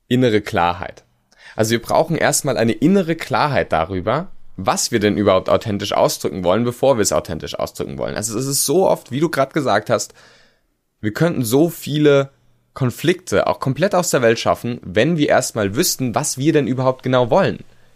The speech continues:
Wir können uns immer beschweren, „Ja, immer machst du das und das.“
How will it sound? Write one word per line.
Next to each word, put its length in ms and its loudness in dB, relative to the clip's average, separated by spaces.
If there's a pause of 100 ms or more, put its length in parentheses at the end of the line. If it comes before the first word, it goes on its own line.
Wir 80 0
können 200 4
uns 140 -2 (220)
immer 180 4
beschweren, 400 0 (180)
„Ja, 160 0
immer 240 4
machst 260 0
du 60 2
das 220 2
und 80 -2
das.“ 280 -2